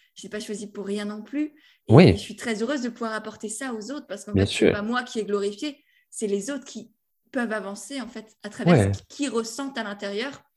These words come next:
Speaker 1: quand, euh, quand ils sont, entre guillemets, à mon contact.
Speaker 2: C'est ça. Tu as dit le mot glorifié, et ben, le point trois, c'est le point de la gloire. Et
Speaker 1: Mhm.
Speaker 2: forcément, toi, c'est ton archétype.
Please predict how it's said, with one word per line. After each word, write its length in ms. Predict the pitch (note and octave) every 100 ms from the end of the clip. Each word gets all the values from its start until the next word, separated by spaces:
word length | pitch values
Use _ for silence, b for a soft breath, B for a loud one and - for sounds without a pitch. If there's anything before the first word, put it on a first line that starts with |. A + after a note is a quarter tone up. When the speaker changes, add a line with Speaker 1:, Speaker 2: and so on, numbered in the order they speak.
| _ _ _ -
Speaker 1:
quand, 280 | A3+ A#3 A3
euh, 400 | G3 F#3+ F#3+ -
quand 220 | - G3 G3+
ils 40 |
sont, 160 | - G3+
entre 300 | G3 G3 G3
guillemets, 300 | G3+ F#3+ G3
à 60 |
mon 120 | F#3+
contact. 500 | F#3 G3+ A#3+ A#3+ _ _ _
Speaker 2:
C'est 160 | - A2+
ça. 400 | - F3+ A#2 A2
Tu 140 | - A2+
as 60 |
dit 100 | G#2+ A2
le 60 |
mot 140 | G#2+ G#2+
glorifié, 720 | G#2+ G#2 G#2 G2+ - F3+ -
et 60 | -
ben, 100 | G2+
le 60 |
point 240 | - - G2+
trois, 260 | - D#3+
c'est 120 | D3+
le 60 | G2
point 200 | - G2
de 60 | F#2
la 100 | F#2+
gloire. 560 | G2+ D#3 - - - _ _ _ - -
Et 40 |
Speaker 1:
Mhm. 40 | G#2+
Speaker 2:
forcément, 520 | A2 - G#2 D3+ E3+
toi, 200 | - D3+
c'est 140 | -
ton 160 | - G2
archétype. 540 | F#2+ - - F#3 -